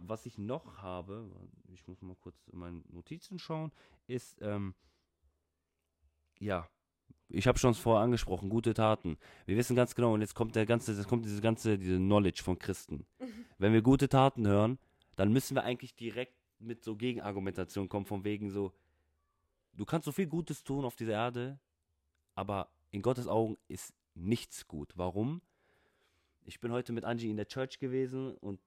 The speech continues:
Speaker 1: der Pastor hat heute auch über das Thema gesprochen, über Selbstgerechtigkeit, Selbstver-, äh, äh, hier Fertigung und so weiter und so fort, dass halt wir Menschen kleine Sachen, beziehungsweise große Sachen, große Probleme oft klein sprechen und sagen, dass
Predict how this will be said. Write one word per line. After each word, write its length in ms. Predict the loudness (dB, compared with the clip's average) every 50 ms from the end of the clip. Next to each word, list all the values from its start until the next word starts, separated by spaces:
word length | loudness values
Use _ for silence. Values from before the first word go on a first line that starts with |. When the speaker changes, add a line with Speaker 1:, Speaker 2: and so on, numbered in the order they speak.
| _ -12
Speaker 1:
der 240 | -6 -4 -4 -4
Pastor 400 | -2 -4 -4 -6 0 2 2 2
hat 240 | 2 2 0 _ -10 -4
heute 460 | -2 -2 -2 0 0 -2 -2 0 2
auch 420 | 4 4 4 4 2 -2 -8 -12 -16 -20 _ _ _
über 220 | -6 -2 -2 -2
das 180 | -2 -4 -8 -6
Thema 240 | -4 -2 0 0 -2
gesprochen, 380 | -4 -6 -6 -6 -4 -4 -4
über 140 | -4 -4 -2
Selbstgerechtigkeit, 880 | -2 -2 -4 -4 -6 -8 -6 -6 -6 -6 -8 -10 -8 -6 -6 -6 -2 -2
Selbstver-, 420 | -2 -4 -4 -2 -2 -2 -2 -2
äh, 680 | -2 -2 -2 -4 -4 -6 -6 -4 -4 -6 -8 -10 -10 -10
äh, 80 | -8 -8
hier 180 | -8 -8 -8
Fertigung 640 | -8 -8 -8 -8 -8 -8 -10 -8 -6 -6 -4 -4 -4
und 100 | -6 -6
so 120 | -6 -4 -4
weiter 200 | -4 -4 -4 -6
und 80 | -6
so 80 | -6 -6
fort, 280 | -4 -2 -2 -2 -2 -6 -12 -18 -18 -10 -8
dass 160 | -4 0 0
halt 140 | 0 0 2
wir 80 | 2
Menschen 360 | 2 2 2 0 -4 -6 -8 -8 -12 -20 -20 -20 -20 -20 _ _ _ _
kleine 340 | 2 4 4 4 4 4 2
Sachen, 500 | 4 4 2 4 2 0 0 0 -2 -4 -8 _ _ _
beziehungsweise 460 | -8 -4 -2 -2 -2 -2 -4 -4 -6
große 420 | -4 0 2 4 4 4 2 0 2
Sachen, 300 | 2 2 2 2 -2 -2
große 240 | 0 0 0 0
Probleme 360 | -2 -2 0 2 4 4 4 4
oft 200 | 4 2 2 2
klein 260 | 4 4 4 4 2
sprechen 500 | -2 -2 0 0 0 0 -2 -6 -6 -8 -12 _ -8 -2
und 140 | -2 2 6
sagen, 280 | 8 8 8 8 6
dass 160 | 4 4 2